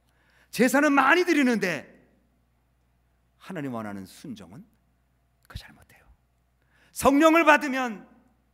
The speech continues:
내 미움의 칼을 내려놓는 거예요. 성령을 받으면 내 마음에 묶었던 동아줄을 끌어놓는 거예요. 한 번 맺힌 한을 끊지 않고 한 번 맺힌 미움을 버리지 않으면 어찌 성령 받은 사람이겠어요?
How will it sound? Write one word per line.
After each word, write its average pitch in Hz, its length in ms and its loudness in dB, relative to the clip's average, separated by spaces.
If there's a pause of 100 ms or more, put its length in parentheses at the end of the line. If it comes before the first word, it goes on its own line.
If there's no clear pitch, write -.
(240)
내 208 200 -6
미움의 311 500 -4
칼을 277 260 -6
내려놓는 180 480 -8
거예요. 101 460 -16 (340)
성령을 403 500 2
받으면 277 600 -2 (540)
내 175 160 -8
마음에 147 440 -6
묶었던 311 580 -6
동아줄을 269 720 0
끌어놓는 370 480 2
거예요. 160 440 -2 (580)
한 320 220 -4
번 302 120 -4
맺힌 294 260 -4
한을 311 460 0
끊지 403 280 -6
않고 185 460 -8 (160)
한 359 140 -2
번 370 100 0
맺힌 359 340 -2
미움을 370 600 4
버리지 262 280 4
않으면 170 680 -2
어찌 170 500 -4
성령 143 320 -6
받은 107 200 -10
사람이겠어요? 92 560 -20